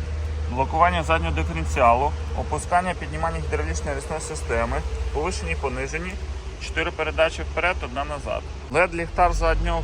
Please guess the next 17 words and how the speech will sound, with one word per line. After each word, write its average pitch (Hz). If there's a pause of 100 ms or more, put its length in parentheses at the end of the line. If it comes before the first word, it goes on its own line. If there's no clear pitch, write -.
(100)
ходу, 120 (500)
розетка 160
під 165
причіп, 156 (480)
задня 170
частина 170
трактора 160
обшита 139
бляхою, 117 (480)
кріплення 160
під 135
номерний 143
знак, 120 (640)
окрема 170
гідрованна, 131 (500)
пара 175
гідровиходів, 143